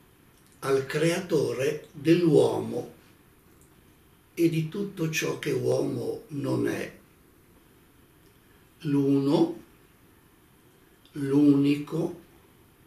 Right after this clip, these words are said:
l'unipersonale, il cui nome nella sua ultima rive-, rivelazione è Allah,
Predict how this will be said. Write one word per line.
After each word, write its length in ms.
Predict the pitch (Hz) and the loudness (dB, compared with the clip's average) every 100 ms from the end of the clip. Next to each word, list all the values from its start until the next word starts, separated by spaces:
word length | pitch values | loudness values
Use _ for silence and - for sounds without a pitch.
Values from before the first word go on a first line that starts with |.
| _ _ _ _ _ _ _ _ | _ _ _ _ _ _ _ _
l'unipersonale, 1600 | 135 135 170 170 156 139 101 - - 123 117 110 98 110 - - - - _ _ _ _ _ _ _ _ _ _ _ _ _ _ _ _ | -8 2 6 6 4 0 -2 -2 -2 -4 -6 -8 -8 -10 -12 -16 -20 -20 _ _ _ _ _ _ _ _ _ _ _ _ _ _ _ _
il 220 | - 127 - | -10 -8 -4
cui 260 | 165 175 | 0 0
nome 360 | 156 131 - 156 | 0 0 -2 -2
nella 280 | 135 127 120 | -4 -4 -6
sua 200 | 139 139 | -2 -2
ultima 460 | 156 151 143 127 | -2 -4 -6 -6
rive-, 380 | 127 131 147 - | -6 -4 -6 -8
rivelazione 1000 | 131 135 139 160 156 - - 107 120 - | -14 -10 -6 -4 -4 -4 -4 -4 -8 -10
è 260 | - - - | -8 -8 -10
Allah, 600 | 135 117 113 110 - - | -8 -6 -6 -8 -10 -18